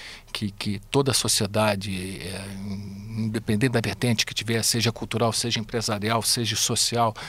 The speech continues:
seja política, e fundamentalmente, naturalmente, a política, por ser responsabilidade primária deles, a gente precisa, ou seja, fazer um, um, um resgate do Rio de Janeiro, porque a, a, a cidade tem muito a oferecer pro Brasil e tem, é, muito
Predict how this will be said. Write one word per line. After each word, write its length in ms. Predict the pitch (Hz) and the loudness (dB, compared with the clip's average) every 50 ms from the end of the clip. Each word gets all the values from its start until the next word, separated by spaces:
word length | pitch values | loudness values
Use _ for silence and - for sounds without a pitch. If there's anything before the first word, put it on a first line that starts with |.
| - - | -12 -4
seja 320 | - - - 127 120 - - | 0 2 2 4 4 2 2
política, 420 | - - 117 110 127 123 - - | 2 0 2 2 4 2 2 2
e 40 | 143 | 4
fundamentalmente, 840 | - - 175 175 156 127 127 131 113 - 110 110 123 120 - - 117 | 4 4 6 6 6 6 6 4 4 4 6 8 8 6 6 4 2
naturalmente, 420 | 110 - - 113 113 120 110 - | 2 2 4 2 2 2 2 0
a 20 | 113 | -2
política, 340 | - 117 131 - - - | 0 -2 0 0 -2 -4
por 140 | - - 107 | -2 -4 -2
ser 140 | - - 139 | 0 0 0
responsabilidade 760 | 98 120 113 - - 135 - - 127 117 113 107 127 127 - | 2 2 2 2 2 2 0 0 0 0 2 4 2 2 2
primária 380 | - - 123 113 120 123 117 104 | 0 0 0 2 4 4 2 2
deles, 320 | 101 131 135 135 127 - - - - - - - | 2 2 2 2 2 -2 -2 -4 -12 -12 -6 -2
a 80 | 127 | -2
gente 240 | - 117 131 123 - | 0 0 0 -2 -2
precisa, 600 | - - 147 123 - - - 117 113 113 123 113 - - - - - - - | -2 -2 -2 0 2 2 2 2 2 2 2 0 0 -2 -12 -16 -16 -10 -4
ou 100 | 120 107 | -2 0
seja, 480 | - - 113 110 101 107 104 101 101 104 | 0 0 0 0 0 2 2 2 0 -2
fazer 520 | - - 117 104 101 - 104 101 104 104 98 | -2 2 2 2 2 2 0 2 2 4 2
um, 260 | 98 95 95 98 101 - | 2 0 0 -2 -2 -2
um, 180 | 113 113 110 98 120 117 | -2 -2 -2 -2 -2 -6
um 40 | 110 | -4
resgate 640 | - 110 117 101 - 110 107 104 101 104 - - 104 | 0 0 0 0 0 -2 -2 -4 -4 -2 -4 -4 -4
do 100 | 101 104 | -4 -4
Rio 240 | 90 98 107 101 95 | -2 -2 -2 -2 0
de 100 | 104 107 | 0 0
Janeiro, 380 | 98 101 107 107 110 110 107 | 0 0 0 0 2 0 0
porque 720 | 104 - - 117 - - - - - - 104 95 98 98 - - - - - - - - - | -2 0 -2 -2 -2 -2 -8 -10 -8 -4 -2 0 0 -2 -2 -6 -14 -16 -16 -18 -20 -20 -14
a, 1040 | - - 104 95 95 98 95 95 98 98 - - 101 98 98 98 101 98 95 - - - | -8 -6 -4 -2 -2 -2 -2 -2 -4 -6 -6 -6 -4 -4 -4 -4 -6 -8 -12 -10 -6 -2
a, 40 | |
a 40 | 101 | -2
cidade 540 | - - 101 95 104 110 113 104 110 110 101 - - - - - - | 0 0 0 0 0 0 2 0 0 -2 -2 -4 -8 -18 -20 -18 -4
tem 120 | - 123 110 | 0 2 4
muito 260 | 110 120 131 120 - | 4 4 4 2 0
a 40 | 107 | -2
oferecer 340 | - 113 113 101 - 117 110 | -2 0 2 2 2 2 0
pro 160 | - 113 101 | 0 -2 0
Brasil 560 | 101 98 98 98 110 117 127 139 139 139 - | 0 0 0 4 4 6 6 8 6 6 4
e 200 | - 123 117 113 | 0 -2 -2 -2
tem, 560 | 107 - - 110 110 113 113 117 117 117 110 - | -2 -4 -4 -2 0 0 0 0 -2 -4 -6 -6
é, 180 | 110 107 104 98 | -6 -6 -4 -4
muito 680 | 101 104 113 120 123 113 - - - - - 127 113 120 | -2 -2 -2 -2 -4 -6 -8 -16 -12 -6 -6 -4 -4 -4